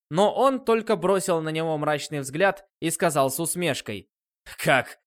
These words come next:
вы тоже играете?" Джан Цинюнь поднял брови. Сяо Фан посмотрел на Джан Цинюня, собираясь обойти их компанию стороной. "Стой, кто тебя отпустил?"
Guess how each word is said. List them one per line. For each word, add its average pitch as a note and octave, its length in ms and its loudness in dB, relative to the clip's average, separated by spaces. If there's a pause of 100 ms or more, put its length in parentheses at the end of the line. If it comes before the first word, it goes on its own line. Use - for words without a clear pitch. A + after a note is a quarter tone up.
(140)
вы E3 200 4
тоже G#3 400 4
играете?" A#2 600 0 (580)
Джан G3 360 4
Цинюнь A3 640 0 (260)
поднял D3 460 0
брови. C3 540 0 (300)
Сяо A3+ 380 4
Фан A#3+ 320 2
посмотрел E3+ 540 0
на C#3+ 140 0
Джан C3+ 320 -4
Цинюня, G3+ 640 -2 (100)
собираясь F#3+ 600 2
обойти D#3 560 -2
их D#3 140 -6
компанию B2 580 -2
стороной. C#3+ 640 -2 (360)
"Стой, E3+ 520 4
кто F3+ 180 2
тебя D#3 300 4
отпустил?" D3 800 0